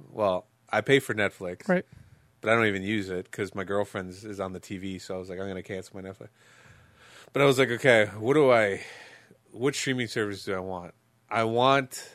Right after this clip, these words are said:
Speaker 1: I was gonna download, uh, or I was gonna get the E S P N Plus just 'cause of the
Speaker 2: Right.
Speaker 1: U F C fights.
Speaker 2: Right.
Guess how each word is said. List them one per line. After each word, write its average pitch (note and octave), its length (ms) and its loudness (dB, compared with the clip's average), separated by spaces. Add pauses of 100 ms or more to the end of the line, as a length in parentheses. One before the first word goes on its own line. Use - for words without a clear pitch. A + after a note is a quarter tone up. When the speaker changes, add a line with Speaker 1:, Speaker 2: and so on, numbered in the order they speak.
(1300)
Speaker 1:
I A#2+ 80 4
was B2+ 140 4
gonna D3 180 6
download, C3 600 6
uh, G#2 300 6
or G#2+ 80 4
I A2 40 6
was A2 100 2
gonna B2+ 160 0
get A#2+ 200 -2
the G#2+ 320 -4
E A2 60 4
S G#2+ 100 0
P A2+ 120 -4
N G2+ 120 -4
Plus G2 560 -2 (960)
just - 160 -14
'cause G#2 200 -2
of G2+ 60 -10
the G2 200 -2
Speaker 2:
Right. G2 60 4
Speaker 1:
U F#2 60 6
F - 40 -2
C G#2+ 140 -4
fights. F#2+ 480 -6
Speaker 2:
Right. F3+ 200 2